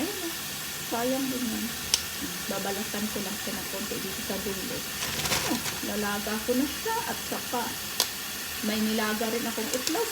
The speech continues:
Ay, solved na. Meron na akong fiber, meron pa akong protein. Itlog. Napulot akong itlog. Ayan. Ayan. Hmm. Ito yung huhugasan.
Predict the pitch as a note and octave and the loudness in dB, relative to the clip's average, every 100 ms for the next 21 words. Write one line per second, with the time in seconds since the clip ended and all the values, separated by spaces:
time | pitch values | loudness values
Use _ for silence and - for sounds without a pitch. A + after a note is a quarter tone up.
0 | - B3 - - C#4 C4 - G#3 - - | 4 4 4 4 4 4 6 6 6 2
1 | - A3+ B3 B3+ B3 C#4 C4+ - D#4+ D#4+ | 4 4 6 6 4 4 2 4 4 4
2 | E4 G4+ G#4 D#4 B3+ A#3+ B3+ A#3 A#3 A#3 | 4 2 4 4 4 2 2 0 2 2
3 | A#3+ - A3 G#3+ - F#3+ D#3+ - - - | 2 2 2 2 0 0 0 0 0 -2
4 | - G#3+ - F#3+ F#3 - - - G3+ G#3 | -2 -2 0 2 6 6 4 0 0 2
5 | G3+ G#3+ - - B3 - - G#3+ F#3+ C4+ | 2 0 0 -2 -2 -2 0 0 0 -2
6 | - - - - - - - G3 F3 - | -2 -2 -2 -2 -2 -2 -2 -2 0 0
7 | - - - - - - - - - - | 0 -2 -2 -2 -2 -2 0 4 4 2
8 | - - - - - - - - - - | -2 -2 -2 -2 -2 -2 -2 -2 -2 -2
9 | - - - - - - - - - - | -2 -2 -2 0 0 0 -2 0 0 0
10 | - - - - G4+ G#4+ - A4+ - - | -2 -2 -2 0 4 4 6 6 6 2
11 | - - - - - - - - - - | -2 -2 -2 -2 -2 -2 -2 -2 -2 -2
12 | - - - - - - - - - - | -2 -2 -2 -2 -2 -2 -2 0 0 2
13 | - - - - - - A#3 - A#3 - | 2 2 -2 -2 0 2 2 4 2 0
14 | - - - - - G#3 G3+ G#3 F#3+ - | -2 -2 -2 -2 0 2 2 0 0 0
15 | - - E3 E3+ - A#3+ B3+ | -2 -2 -2 -2 0 2 6